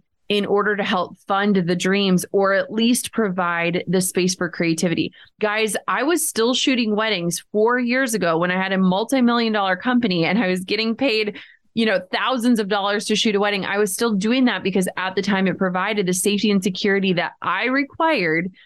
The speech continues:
to not face fear every single day of, like, how are the bills gonna get paid? How is the mortgage gonna get paid? And so take an inventory of where the safety and security is coming from in your life. And if you're not there yet,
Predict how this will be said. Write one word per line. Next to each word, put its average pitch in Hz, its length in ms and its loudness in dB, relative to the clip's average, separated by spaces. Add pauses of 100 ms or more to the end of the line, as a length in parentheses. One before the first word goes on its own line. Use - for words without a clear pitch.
(200)
to 226 120 0
not 202 420 0
face 202 360 -2
fear 180 440 0 (120)
every 190 380 0
single 180 340 2
day 165 300 0
of, 180 160 -6
like, 160 160 -2
how 185 280 -2
are 190 80 2
the 180 80 0
bills 170 300 -2
gonna 165 160 0
get 180 160 -2
paid? 170 180 0
How 185 260 -2
is 185 100 0
the 190 80 2
mortgage 170 480 2
gonna 160 140 0
get 156 180 0
paid? - 260 -4 (480)
And 202 200 0
so 196 440 0 (240)
take 226 240 -2
an 285 80 4
inventory 208 580 2
of 175 200 -2
where 180 280 0
the 220 80 0
safety 202 340 0
and 185 120 4
security 180 520 0
is 185 140 -4
coming 320 280 0
from 190 180 2
in 185 100 4
your 170 140 0
life. 165 280 -4 (400)
And 196 100 0
if 196 140 0
you're 202 100 0
not 196 320 -2
there 202 160 2
yet, 208 340 0